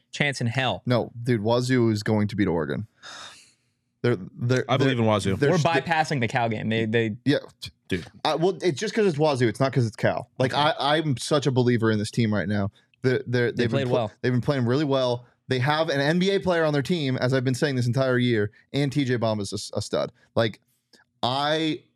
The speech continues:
Speaker 2: I think that they have enough to get past Oregon, and I wouldn't be surprised if they beat U C L A.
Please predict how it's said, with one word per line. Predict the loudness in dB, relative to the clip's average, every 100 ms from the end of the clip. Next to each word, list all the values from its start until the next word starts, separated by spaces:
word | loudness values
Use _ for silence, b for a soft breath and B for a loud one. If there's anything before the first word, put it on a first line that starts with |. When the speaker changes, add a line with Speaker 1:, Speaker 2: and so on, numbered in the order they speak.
| _
Speaker 2:
I | 0 0
think | 2 -2 -2 -2
that | 0
they | 0 2
have | 2
enough | 2 0 0
to | -2
get | 0
past | 0 0 2
Oregon, | 2 2 2
and | 2
I | 2
wouldn't | 2 2
be | 0
surprised | -2 -2 0 0
if | 0
they | 0
beat | 0 -2 -4
U | -8
C | -6
L | -6
A. | -4